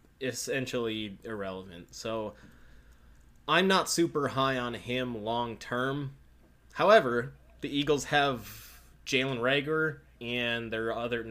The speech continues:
their next best guy is gonna be Greg Ward, who Greg Ward should not be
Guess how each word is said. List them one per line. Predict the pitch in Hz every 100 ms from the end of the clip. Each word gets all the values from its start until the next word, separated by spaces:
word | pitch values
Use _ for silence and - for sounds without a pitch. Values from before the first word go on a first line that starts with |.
| 113
their | 113
next | 113 117 -
best | 117 104
guy | 113 113
is | 101
gonna | 110
be | 104
Greg | 98 107 101
Ward, | 92 101 95 87 -
who | 110 101 98 95 - - - - - - -
Greg | - 107
Ward | 107 107 101
should | - 104
not | 101 101 95 - - - - - - - - - 117 -
be | 110 107 101 90